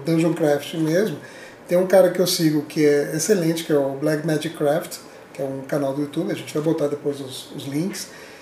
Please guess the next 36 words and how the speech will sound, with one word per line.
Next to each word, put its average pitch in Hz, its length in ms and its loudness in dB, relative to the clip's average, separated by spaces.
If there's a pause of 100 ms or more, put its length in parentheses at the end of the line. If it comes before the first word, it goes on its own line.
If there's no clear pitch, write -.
(240)
Esse 196 260 4
cara, 202 240 6
ele, 214 460 6
o, 190 320 0
os 170 120 -4
primeiros 254 360 6
vídeos 220 240 2
que - 80 -2
ele 175 100 0
postou, 208 580 2 (120)
e 160 80 -2
ele 156 160 -2
tem 156 180 -2
muito 160 420 0
material 147 440 0 (140)
construído 139 480 -4 (300)
maravilhoso, 175 680 0 (720)
ele 214 160 0
mostrou 226 360 0
como 254 200 2
fazer 185 580 2 (680)
peças 262 800 2
de 185 140 -6
caverna. 156 600 2 (840)
Aí 226 280 6
ele 294 140 2
fez, 269 340 6
eu 175 80 -2
tô 202 120 0
fazendo 196 340 2
umas 190 260 2
dessas 170 320 0
agora, 165 320 4
vou 170 100 -6
pintar 156 340 -4
ainda. 196 320 -4